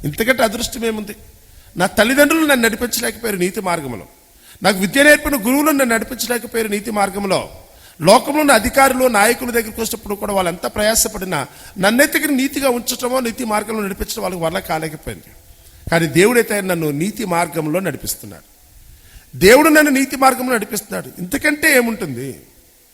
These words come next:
మనం కూడా అయితే కనుక ఈరోజు ఆలోచించినప్పుడు నా ఎడల దేవుడు తగిన శ్రద్ధ తీసుకున్నాడు అనుకుంటే ఇంక ఇంతకంటే ఏముంది? వావ్, అదృష్టం కదా.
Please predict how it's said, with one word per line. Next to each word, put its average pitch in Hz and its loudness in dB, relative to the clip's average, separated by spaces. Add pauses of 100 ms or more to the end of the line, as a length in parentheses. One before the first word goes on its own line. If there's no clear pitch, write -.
(420)
మనం 190 2
కూడా 269 2
అయితే 269 2
కనుక 247 -4
ఈరోజు 220 0
ఆలోచించినప్పుడు 196 0
నా 160 2
ఎడల 285 2
దేవుడు 226 0
తగిన 202 -6
శ్రద్ధ 185 -4
తీసుకున్నాడు 180 -2
అనుకుంటే 139 -10
ఇంక 170 -8
ఇంతకంటే 247 -6
ఏముంది? 247 -14
వావ్, 160 2 (680)
అదృష్టం 214 2
కదా. 131 -6